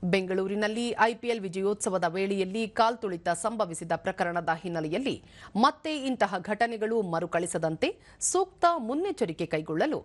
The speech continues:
ಭಾರತೀಯ ಕ್ರಿಕೆಟ್ ನಿಯಂತ್ರಣ ಮಂಡಳಿಯು ಸಮಿತಿಯೊಂದನ್ನು ರಚನೆ ಮಾಡಲು ನಿರ್ಧರಿಸಿದೆ. ಈ ಸಮಿತಿಯು ವಿಜಯೋತ್ಸವದಂತಹ ಸಂದರ್ಭದಲ್ಲಿ ರಾಜ್ಯಗಳ ಕ್ರಿಕೆಟ್ ಸಂಸ್ಥೆಗಳು ಪಾಲಿಸಬೇಕಾದ ನಿಯಮಾವಳಿಗಳನ್ನು ರೂಪಿಸಲಿದೆ. ದೆಹಲಿಯಲ್ಲಿ ನಿನ್ನೆ ಭಾರತೀಯ ಕ್ರಿಕೆಟ್ ನಿಯಂತ್ರಣ ಮಂಡಳಿಯ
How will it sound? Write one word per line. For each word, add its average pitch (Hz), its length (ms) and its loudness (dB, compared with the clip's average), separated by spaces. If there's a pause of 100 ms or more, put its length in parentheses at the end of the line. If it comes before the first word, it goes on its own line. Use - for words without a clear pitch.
(300)
ಭಾರತೀಯ 285 560 4
ಕ್ರಿಕೆಟ್ 330 420 -4
ನಿಯಂತ್ರಣ 277 420 0
ಮಂಡಳಿಯು 240 680 0
ಸಮಿತಿಯೊಂದನ್ನು 190 840 0
ರಚನೆ 175 360 0
ಮಾಡಲು 220 400 0
ನಿರ್ಧರಿಸಿದೆ. 160 640 -2 (840)
ಈ 320 140 6
ಸಮಿತಿಯು 311 600 0
ವಿಜಯೋತ್ಸವದಂತಹ 214 1080 0
ಸಂದರ್ಭದಲ್ಲಿ 180 680 0 (340)
ರಾಜ್ಯಗಳ 339 580 2 (100)
ಕ್ರಿಕೆಟ್ 339 460 -2
ಸಂಸ್ಥೆಗಳು 233 520 0
ಪಾಲಿಸಬೇಕಾದ 185 800 0 (160)
ನಿಯಮಾವಳಿಗಳನ್ನು 285 1000 0
ರೂಪಿಸಲಿದೆ. 160 640 0 (840)
ದೆಹಲಿಯಲ್ಲಿ 294 580 2
ನಿನ್ನೆ 330 360 0
ಭಾರತೀಯ 247 540 0
ಕ್ರಿಕೆಟ್ 277 440 -4
ನಿಯಂತ್ರಣ 208 400 0
ಮಂಡಳಿಯ 202 500 -2